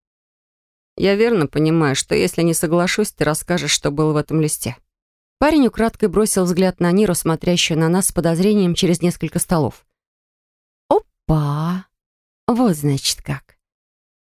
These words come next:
«Нет», мягко ответила я. «Просто считаю, что у тебя талант,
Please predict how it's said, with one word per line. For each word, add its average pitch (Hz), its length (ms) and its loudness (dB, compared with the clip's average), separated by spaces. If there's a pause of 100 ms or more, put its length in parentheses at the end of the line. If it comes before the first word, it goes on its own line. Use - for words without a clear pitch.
(140)
«Нет», 165 420 0 (420)
мягко 185 320 0
ответила 170 460 0
я. 160 260 0 (640)
«Просто 180 340 0
считаю, 160 400 0
что - 200 -2
у - 20 2
тебя 160 260 -2
талант, 151 600 -4